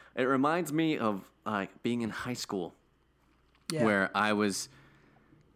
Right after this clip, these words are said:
Speaker 1: somewhat of a utility musician as well, in the fact that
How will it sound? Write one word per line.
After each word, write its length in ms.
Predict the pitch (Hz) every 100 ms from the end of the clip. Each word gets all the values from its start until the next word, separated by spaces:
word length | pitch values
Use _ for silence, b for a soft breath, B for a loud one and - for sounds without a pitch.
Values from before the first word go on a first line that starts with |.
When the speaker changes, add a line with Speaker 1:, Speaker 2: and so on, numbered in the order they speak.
| _ -
Speaker 1:
somewhat 540 | - - 160 156 139
of 120 | 110
a 40 | 104
utility 760 | 98 104 - 120 107 104 98 98
musician 480 | 98 95 101 -
as 140 | 90 90
well, 540 | 98 107 107 98 92 -
in 140 | 95
the 80 | 90
fact 300 | 101 92 -
that 160 | 92